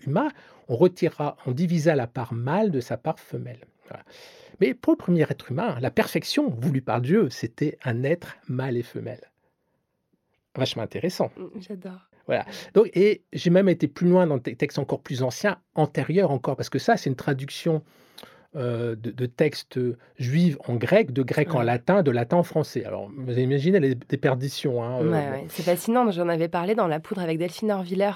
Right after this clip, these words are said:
Speaker 2: qui est, euh, bah, qui est rabbin, donc, euh, qui connaît par cœur, euh,
Speaker 1: J'ai
Speaker 2: tous les
Speaker 1: discuté
Speaker 2: textes,
Speaker 1: avec
Speaker 2: euh.
Speaker 1: un rabbin il y a le mois dernier, euh, très sectaire, euh, je lui
Speaker 2: Ah,
Speaker 1: posais
Speaker 2: ces traductions, c'est un truc de fou, en fait. Sou-, souvent, on dit c'est la côte, euh, d'Adam, et en fait, non, c'est à côté
Speaker 1: Ouais,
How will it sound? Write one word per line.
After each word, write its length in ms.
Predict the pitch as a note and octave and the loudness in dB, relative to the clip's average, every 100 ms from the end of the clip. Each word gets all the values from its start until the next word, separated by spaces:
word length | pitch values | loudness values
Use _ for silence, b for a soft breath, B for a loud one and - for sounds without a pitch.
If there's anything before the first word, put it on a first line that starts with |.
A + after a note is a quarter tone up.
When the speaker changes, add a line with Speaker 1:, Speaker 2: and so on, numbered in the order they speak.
| - | -6
Speaker 2:
qui 120 | - | -8
est, 220 | E3+ D3+ | -6 -4
euh, 40 | D3 | -4
bah, 80 | D#3+ | -6
qui 140 | F3 | -6
est 20 | |
rabbin, 420 | D#3 E3 E3+ A3+ | -4 -2 0 0
donc, 280 | F#3+ E3 E3 | -2 -6 -8
euh, 100 | D#3+ | -10
qui 140 | D#3+ E3 | -12 -10
connaît 220 | E3+ E3+ | -8 -8
par 180 | E3 - | -12 -12
cœur, 180 | F3+ | -8
euh, 80 | F3+ | -6
Speaker 1:
J'ai 40 | D#3 | -4
Speaker 2:
tous 60 | A#2 | -4
les 40 | |
Speaker 1:
discuté 260 | A#2+ - C#3 | -4 -2 2
Speaker 2:
textes, 100 | - | 4
Speaker 1:
avec 240 | D#3+ C3+ | 4 4
Speaker 2:
euh. 60 | A#2 | 0
Speaker 1:
un 60 | |
rabbin 360 | A2 A#2 B2 C3+ | -2 -2 0 0
il 60 | B2 | -2
y 40 | |
a 40 | |
le 80 | A2 | -2
mois 160 | B2 B2 | 0 0
dernier, 500 | A2+ G#2+ C3+ E3+ C#3 | 0 0 2 4 2
euh, 220 | G#2 G2+ | 0 -6
très 180 | - - | -6 -4
sectaire, 600 | - A#2 - - D#3+ C#3+ A2 | -2 -4 -8 -4 -2 0 -2
euh, 340 | G#2+ G#2 G2+ - B B B B | -4 -4 -6 -8 B B B B
je 100 | - | -4
lui 20 | |
Speaker 2:
Ah, 40 | A3+ | 4
Speaker 1:
posais 160 | D#3+ | 4
Speaker 2:
ces 60 | D#3+ | 4
traductions, 500 | F#3 F3 F3 - B3+ | -2 -4 -6 -2 -2
c'est 140 | - | -2
un 100 | D3+ | -6
truc 180 | C#3+ E3+ | -6 -4
de 100 | F3 | -4
fou, 160 | A3 E4 | -2 -4
en 80 | C4+ | 0
fait. 200 | F#3+ - | -2 -2
Sou-, 140 | F3+ | -6
souvent, 300 | E3 G3+ A3 | -4 0 2
on 20 | |
dit 140 | G3+ F3 | 2 -4
c'est 80 | F3+ | -8
la 140 | D#3+ | -8
côte, 400 | - A3+ G#3+ - | 0 4 4 2
euh, 160 | D#3+ D#3 | -4 -2
d'Adam, 420 | D#3+ E3+ A#3 C4 | -2 0 0 2
et 20 | |
en 100 | E3 | 0
fait, 200 | E3+ G3+ | -2 0
non, 160 | A#3+ C4+ | 0 0
c'est 180 | - | -2
à 120 | - E3 | -4 -4
côté 400 | - A#3+ - | 0 -2 2
Speaker 1:
Ouais, 100 | C#4+ | -2